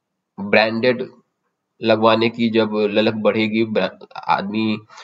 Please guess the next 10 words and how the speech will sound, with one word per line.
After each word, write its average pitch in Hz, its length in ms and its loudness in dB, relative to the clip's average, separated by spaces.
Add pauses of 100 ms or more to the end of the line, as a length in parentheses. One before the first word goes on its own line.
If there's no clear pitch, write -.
(160)
ब्रांडेड 104 320 0
ज्यादा 104 200 2
इस्तेमाल 110 340 0
करना 107 300 -2
चाहेगा, 107 560 -4 (880)
तो 170 320 -4
कंपनी 156 340 2
को 196 100 0
फायदा 104 340 0
होगा। - 380 -18